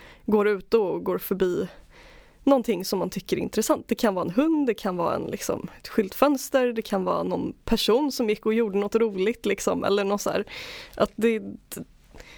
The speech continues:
även om man vill hålla fokus så räcker inte viljan bara för att,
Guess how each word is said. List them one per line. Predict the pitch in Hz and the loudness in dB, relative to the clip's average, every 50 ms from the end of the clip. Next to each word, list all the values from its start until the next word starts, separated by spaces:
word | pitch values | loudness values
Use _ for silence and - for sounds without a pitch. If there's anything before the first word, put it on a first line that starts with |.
| - - - - - - | -20 -20 -20 -14 -4 2
även | - 247 233 208 202 247 285 320 | 2 2 2 2 2 2 2 2
om | 330 302 294 285 277 - | 2 2 0 0 -2 -2
man | - 247 240 233 214 | 0 0 0 0 0
vill | 190 208 202 202 196 | -2 -2 -2 -2 0
hålla | 208 226 196 185 180 185 | 0 0 0 0 -2 -4
fokus | - - 208 180 180 - - - 285 269 - | -2 0 -2 -2 -2 -4 -2 0 0 0 0
så | - - 196 | 0 0 0
räcker | 226 269 - - _ - - 226 | 0 0 -4 -4 _ 0 0 2
inte | 196 208 185 170 - 190 | 2 0 -2 0 -2 -2
viljan | 180 190 233 226 190 185 190 233 277 294 254 202 190 | 0 0 0 0 0 0 0 0 2 2 0 0 0
bara | 190 208 185 170 185 208 262 254 - - - - | 0 0 0 0 0 0 -2 -2 -4 -14 -20 -10
för | - - 202 190 180 - - | -2 0 0 2 0 -2 -4
att, | - - - - - - - | -6 -10 -10 -18 -18 -16 -16